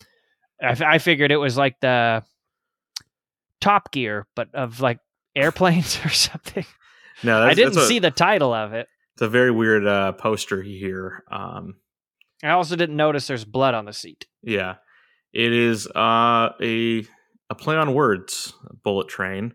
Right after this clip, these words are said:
Speaker 2: Uh, it's about Brad Pitt as a hitman who has to kill someone on a train, uh, in Japan, where they have bullet trains. But there will be bullets,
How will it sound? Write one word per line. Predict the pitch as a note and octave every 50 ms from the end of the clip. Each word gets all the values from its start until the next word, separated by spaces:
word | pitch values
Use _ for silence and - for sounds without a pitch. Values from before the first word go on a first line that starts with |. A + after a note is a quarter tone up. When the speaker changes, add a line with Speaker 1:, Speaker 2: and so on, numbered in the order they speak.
| _ _ _ _ _ _ _ _ _ _ -
Speaker 2:
Uh, | F#2 F#2
it's | F#2 G2+
about | G2+ G2 F#2+ F#2+
Brad | G2+ G#2 G#2 G#2+ G2+
Pitt | - A2
as | A2 G2
a | G2 F2+
hitman | - - D3 C3+ - B2 A2+ A2 A2
who | G#2 G#2
has | G2+ G2 -
to | - -
kill | - - B2 A2
someone | - - A2 G#2+ G#2 G2
on | - - G#2+ G#2 G2+ F#2+
a | F2+
train, | - - - - D3 C#3+ C3 G#2 G2 F#2+ G2 A2+ - _ _ _ _ _ _ _ _ _
uh, | - - -
in | B2 B2
Japan, | A2+ A#2 - D3+ E3+ D#3+ G#2+ F2+ F#2
where | G#2 G#2
they | G2
have | F#2+ G2+ G2+ G#2+ - _ _ _ _ _ _
bullet | G3+ A3 F#3 G2+ -
trains. | - - G2+ F#2+ F#2 F#2 G2 G#2 - - - _ _ _
But | E3 D#3 B2+ - - - - - _ _ _ _ _ _ _ _ _ _ _ _ _ _ _
there | F#2+ F2 F2+
will | F#2 F#2
be | F2+ G2
bullets, | G2 G2 - F#2+ F#2 F#2+ - - - - - -